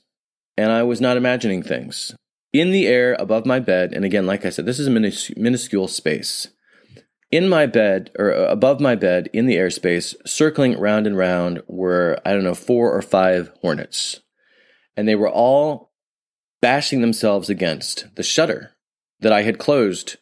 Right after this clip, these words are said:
upon my return the day before. And they were coming from, circling back and forth between the, the shutters,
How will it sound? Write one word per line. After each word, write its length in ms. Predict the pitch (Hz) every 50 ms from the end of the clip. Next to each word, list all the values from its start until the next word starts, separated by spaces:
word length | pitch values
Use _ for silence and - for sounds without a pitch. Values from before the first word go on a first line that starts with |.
| _ _ _ _ _ -
upon 280 | - - 92 98 95
my 140 | 92 92 92
return 640 | 90 82 90 - - - 107 101 90 87 85 80 - _ _
the 60 | 92 87
day 100 | 90 87
before. 540 | - - - - 131 120 76 - - - _ _ _ _ _ _ _ _ _ _ _ _ _ _ _ _ _ _ _ _ _ _ _ _ _ _ _ _ _ _ _ _ _ _ _ _ _ _ _ _ _ _ _ _ _ _ _
And 100 | - 113
they 80 | 117 117
were 120 | 117 117
coming 400 | 117 - 190 220 233 233 185 127
from, 500 | - - 107 95 90 85 85 85 98 101 _ _ _ _
circling 420 | - - 147 143 131 131 120 110
back 220 | 101 113 107 110 110
and 160 | 104 95 -
forth 280 | - 120 113 117 113 -
between 460 | 101 - - - 104 98 92 - - -
the, 160 | - - - -
the 120 | 82 87
shutters, 600 | - - - 160 165 127 104 101 98 101 - -